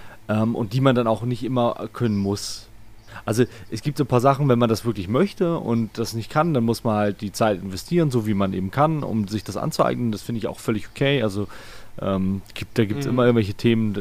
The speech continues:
Speaker 1: da fällt, äh, jedem bestimmt irgendwas ein, was man, äh, gerne können würde und, ähm, aber bisher noch nicht kann oder wie auch immer. Und es gibt aber auch Sachen, die interessieren einen einfach nicht. Das ist bei mir zum Beispiel was, Programmieren oder sowas.
Speaker 2: Mhm.
Speaker 1: I-, aber alles, was so mit wirklich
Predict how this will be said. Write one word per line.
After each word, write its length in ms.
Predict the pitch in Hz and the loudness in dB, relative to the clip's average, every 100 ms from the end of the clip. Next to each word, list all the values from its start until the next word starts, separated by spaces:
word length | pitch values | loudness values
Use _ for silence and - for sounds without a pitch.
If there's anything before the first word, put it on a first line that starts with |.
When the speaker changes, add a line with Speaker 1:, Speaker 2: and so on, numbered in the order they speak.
| - | -4
Speaker 1:
da 120 | 107 | -4
fällt, 280 | - 113 - | 2 2 2
äh, 160 | 55 85 | -4 -4
jedem 460 | 98 117 131 123 | 0 2 2 2
bestimmt 280 | 110 - 120 | 0 -2 -2
irgendwas 320 | 104 107 98 | -2 -2 -2
ein, 360 | - 98 104 104 | -2 0 0 -2
was 200 | 101 - | -4 -4
man, 640 | 104 95 98 95 92 87 | -4 -2 -4 -4 -6 -8
äh, 160 | 71 90 | -8 -8
gerne 300 | 95 107 107 | -2 0 0
können 380 | - 123 131 117 | 0 0 0 0
würde 300 | 117 110 107 | 2 4 2
und, 260 | 98 98 | 0 -4
ähm, 300 | - 92 95 | -6 -6 -6
aber 180 | 92 95 | -4 -4
bisher 300 | 92 104 104 | -4 -6 -4
noch 80 | 95 | -4
nicht 180 | 92 - | -4 -2
kann 260 | 131 135 | 0 0
oder 360 | 113 98 95 90 | -2 0 -2 -4
wie 80 | 92 | -8
auch 80 | 95 | -6
immer. 260 | 117 120 - - - - | -2 -4 -4 -16 -12 -2
Und 80 | 120 | 0
es 140 | 110 | -2
gibt 100 | - | 2
aber 160 | 123 107 | 4 4
auch 60 | 101 | 2
Sachen, 180 | 104 104 | 0 -2
die 60 | |
interessieren 460 | 101 - 85 110 95 | -4 -6 -4 -2 -2
einen 160 | 82 | -4
einfach 320 | 78 82 - 85 | -8 -8 -10 -10
nicht. 240 | 82 - - - - - - - 117 | -10 -12 -18 -16 -16 -18 -20 -12 0
Das 200 | 127 123 | 6 6
ist 120 | 135 | 6
bei 120 | 113 113 | 6 8
mir 200 | 151 180 | 8 6
zum 140 | 147 | 4
Beispiel 320 | 120 120 117 | 4 4 2
was, 240 | 110 123 - - - - - - | 2 0 -6 -20 -20 -20 -20 -12
Programmieren 840 | - 117 120 107 113 135 117 101 | -6 2 4 6 4 4 4 2
oder 160 | 87 90 | -4 -6
sowas. 440 | 85 90 90 131 | -4 -4 -4 -6
Speaker 2:
Mhm. 200 | 131 120 | -4 0
Speaker 1:
I-, 200 | 110 110 | 0 -2
aber 120 | 92 92 | -4 -2
alles, 220 | 117 123 | -2 0
was 120 | 117 | 0
so 80 | 127 | 4
mit 380 | 117 98 - 101 | 4 2 -6 -4
wirklich 300 | 113 113 | -2 -2